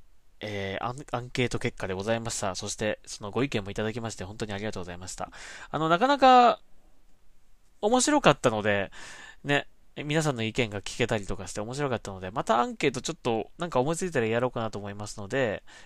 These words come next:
あの、ぜひ、えー、回答していただくだけでもいいんですが、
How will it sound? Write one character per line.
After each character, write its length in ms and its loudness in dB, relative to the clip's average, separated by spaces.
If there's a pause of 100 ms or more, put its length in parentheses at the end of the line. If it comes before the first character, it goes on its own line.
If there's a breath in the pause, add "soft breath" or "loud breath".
(120)
あ 80 -2
の、 80 2
ぜ 160 0
ひ、 260 0 (420 loud breath)
え 420 2
ー、 60 -10
回 160 4
答 180 2
し 40 -4
て 80 -2
い 60 -2
た 80 2
だ 100 2
く 100 0
だ 100 4
け 80 2
で 80 2
も 220 0
い 100 -8
い 20 -8
ん 40 -10
で 80 -6
す 140 -10
が、 220 -2